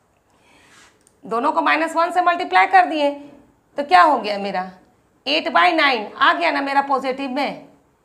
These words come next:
ये मेरा पॉजिटिव फॉर्म में आ गया, इसलिए ये भी मेरा पॉजिटिव फॉर्म है। तुम लोग इसका एग्जांपल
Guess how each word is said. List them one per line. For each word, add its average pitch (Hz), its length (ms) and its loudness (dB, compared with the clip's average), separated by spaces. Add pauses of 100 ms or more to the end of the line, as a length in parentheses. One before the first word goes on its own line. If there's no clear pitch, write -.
(140)
ये 254 100 -4
मेरा 311 180 2
पॉजिटिव 302 460 0
फॉर्म 339 280 4
में 349 100 4
आ 359 160 6
गया, 320 240 0 (500)
इसलिए 285 340 -6
ये 277 220 -4
भी 285 140 -4
मेरा 277 360 0 (320)
पॉजिटिव 269 420 -2
फॉर्म 262 360 -2
है। 185 140 -10 (480)
तुम 262 120 -2
लोग 349 200 0
इसका 320 260 2
एग्जांपल 285 680 2